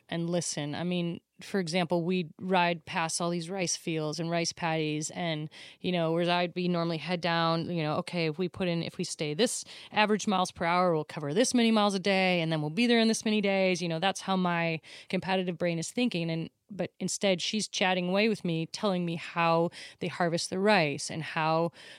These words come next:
in the season and how they do it. And, and so it causes me to, you know, to be polite and listen to her and look up and be like, "Oh, wow, yeah, like,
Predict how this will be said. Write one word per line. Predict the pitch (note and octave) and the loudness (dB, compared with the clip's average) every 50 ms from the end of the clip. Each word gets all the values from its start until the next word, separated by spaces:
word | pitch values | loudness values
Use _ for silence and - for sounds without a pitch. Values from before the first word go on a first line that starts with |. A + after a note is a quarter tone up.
| - _ | -16 _
in | - F#3 F3+ | -4 -2 0
the | F3+ E3+ | 0 0
season | - - - A3+ A3+ G3+ F3 F#3 E3+ E3 D#3 D#3 D3+ | -2 -2 0 2 2 2 2 0 0 0 -2 -2 -2
and | D3 D3 D3+ D3+ _ _ - | -4 -4 -6 -6 _ _ -14
how | - - F3 F3 | -6 -2 -2 0
they | E3+ F#3+ | 0 0
do | F#3+ D#3+ - G#3+ A3 A3+ G3+ | -2 0 2 4 4 4 4
it. | F3 D#3+ D3+ D3 | 4 2 2 0
And, | D3 D3+ D3+ D3+ D3 D3+ - - - | 0 0 -2 -2 -2 -4 -6 -6 -6
and | - E3+ D#3+ D#3 D#3 - _ E3 | -4 -4 -4 -4 -6 -8 _ -10
so | - - - F#3 F3 E3+ | -8 -4 -2 0 0 0
it | D#3+ - _ _ | 0 -4 _ _
causes | - - G3+ F#3+ F#3 F#3 F#3 F3+ F3+ | -6 0 2 2 2 2 2 2 2
me | F3+ F#3 F3+ F3+ F3 | 2 4 4 2 2
to, | - - - F#3 E3+ E3 D#3+ D#3 - _ _ _ _ _ _ _ _ _ | 0 -2 -2 -2 0 0 -2 -4 -6 _ _ _ _ _ _ _ _ _
you | - F#3+ | -4 -2
know, | E3+ D3+ D3 | -2 -2 -4
to | - - - | -6 -8 -4
be | F3 G3 F#3+ | -4 -4 -4
polite | _ - A3 G3 F3 E3+ F3 | _ 0 2 4 4 4 4
and | F#3 F#3 F3 | 4 2 2
listen | F3+ F3+ - F#3 F3 | 0 0 -2 -4 -4
to | - - - D3+ D3 | -4 -4 -4 -2 -4
her | D3 D3 D#3+ | -2 -4 -4
and | D#3+ F3+ F3 E3+ E3+ | -4 -4 -4 -2 -2
look | F3+ - - | -4 -4 -2
up | G#3 F3+ D#3+ D#3 D#3+ - | -2 0 0 -2 -4 -6
and | E3+ F3 E3 | -8 -6 -6
be | E3+ | -6
like, | E3 D3+ - D#3 _ _ _ _ _ _ | -6 -6 -8 -10 _ _ _ _ _ _
"Oh, | E3+ E3+ | -4 -2
wow, | C#3+ C3+ C#3 C#3+ C#3 C3+ | 0 0 0 -2 -2 -2
yeah, | C3 D#3 D#3+ D3 C#3 | -2 0 0 0 0
like, | C#3 C#3+ D3 C#3+ - | -2 -2 -4 -6 -8